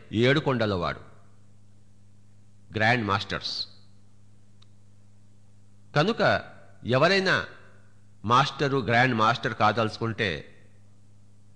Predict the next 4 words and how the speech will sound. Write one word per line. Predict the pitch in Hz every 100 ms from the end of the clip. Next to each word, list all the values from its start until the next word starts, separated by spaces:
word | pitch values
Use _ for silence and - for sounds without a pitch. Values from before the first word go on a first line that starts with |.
| - - - - 98
గురువు, | 156 165 143 98 - -
పరమ | 120 135 135 120
గురువు | 151
కాదలుచుకుంటే | 135 123 120 113 120 110 104